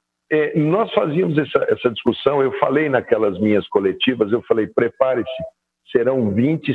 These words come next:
semanas muito duras pra todos nós. Ainda usei até uma frase, parecia que eu tava vendo, falei, vai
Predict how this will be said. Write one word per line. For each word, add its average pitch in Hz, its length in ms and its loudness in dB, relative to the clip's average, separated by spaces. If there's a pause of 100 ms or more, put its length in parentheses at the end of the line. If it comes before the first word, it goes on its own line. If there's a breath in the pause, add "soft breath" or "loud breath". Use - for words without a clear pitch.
semanas 113 640 2
muito 123 500 0 (160)
duras 127 380 0 (160)
pra 104 120 2
todos 101 440 -2
nós. 90 220 0 (880)
Ainda 101 200 0
usei 98 280 0
até 107 180 -2
uma 110 220 0
frase, 104 360 -2
parecia 104 360 0
que - 100 0
eu 107 60 -2
tava 113 240 0
vendo, 101 280 -2
falei, 98 160 0
vai 120 220 0